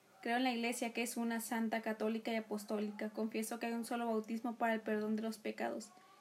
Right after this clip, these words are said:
Espero la resurrección de la muerte y la vida del mundo futuro. Amén. Padre eterno, te ofrezco el cuerpo, la sangre, el alma, la divinidad de tu amadísimo Hijo, nuestro Señor Jesucristo,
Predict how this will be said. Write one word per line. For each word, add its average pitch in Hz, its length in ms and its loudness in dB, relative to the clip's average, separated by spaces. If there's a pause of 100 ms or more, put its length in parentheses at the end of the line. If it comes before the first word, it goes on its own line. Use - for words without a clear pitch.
(140)
Espero 233 300 2
la 240 100 0
resurrección 220 640 0
de 220 80 2
la 220 140 2
muerte 214 400 0
y - 60 -2
la 220 180 2
vida 226 240 2
del 214 180 2
mundo 220 300 2
futuro. 226 640 -2
Amén. 208 400 2 (2000)
Padre 247 280 4
eterno, 226 440 0
te 226 80 0
ofrezco 226 420 -2
el 247 120 -2
cuerpo, 233 340 -2
la 233 160 -2
sangre, 226 540 2
el 226 100 4
alma, 233 300 2
la 233 100 2
divinidad 214 480 2
de 226 100 0
tu 233 120 -4
amadísimo 220 580 2
Hijo, 214 300 0
nuestro 220 400 0
Señor 214 340 2
Jesucristo, 208 600 -4